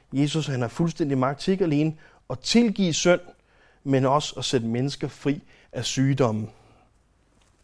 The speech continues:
Har Jesus virkelig magt til at løskøbe os fra døden og dødsriget?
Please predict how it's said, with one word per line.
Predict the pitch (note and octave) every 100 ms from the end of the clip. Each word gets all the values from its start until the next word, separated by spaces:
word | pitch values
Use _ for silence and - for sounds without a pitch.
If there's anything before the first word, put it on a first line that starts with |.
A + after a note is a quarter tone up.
| _ - -
Har | C3+
Jesus | D3+ F#3 E3+ C3+
virkelig | D3 C#3 C3
magt | C3 D#3+ -
til | -
at | C3+ A#2+ - - _ -
løskøbe | D3 A3+ - - F#3+ B2+
os | B2+ D3 - - _ _ _ _
fra | - B2+
døden | - D3+ A#2+ D3+ -
og | A2+
dødsriget? | C#3 C#3+ - C3+ A#2+